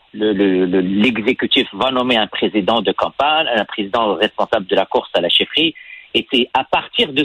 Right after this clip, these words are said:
ce moment où on va voir l'intérêt des gens. Le parti doit vraiment oublier le passé, où le Parti libéral était un parti où c'était un peu, euh, facile d'avoir, euh, des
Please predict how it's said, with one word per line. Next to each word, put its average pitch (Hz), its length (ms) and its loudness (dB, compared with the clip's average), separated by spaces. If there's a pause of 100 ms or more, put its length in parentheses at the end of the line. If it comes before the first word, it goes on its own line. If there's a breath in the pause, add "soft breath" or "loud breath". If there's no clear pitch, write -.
ce 165 60 0
moment 147 480 0 (440 loud breath)
où 269 320 4 (720)
on - 40 -20
va - 80 -20 (120)
voir - 220 -12
l'intérêt 113 500 0
des 104 220 2
gens. 135 280 0 (720)
Le - 140 -20
parti - 320 -8
doit 143 280 0 (840)
vraiment 196 360 -8 (560)
oublier 180 480 4
le 143 120 2
passé, 165 600 -2 (220)
où 131 40 -12
le 131 100 -6
Parti 120 340 -2
libéral 120 440 2
était 117 200 -2
un 113 120 2
parti 143 560 0 (200)
où 196 240 4 (100)
c'était 123 280 2
un 113 80 0
peu, 143 300 0 (560)
euh, 110 200 -4 (100)
facile 208 480 0
d'avoir, 127 640 0
euh, 92 180 0
des 101 200 0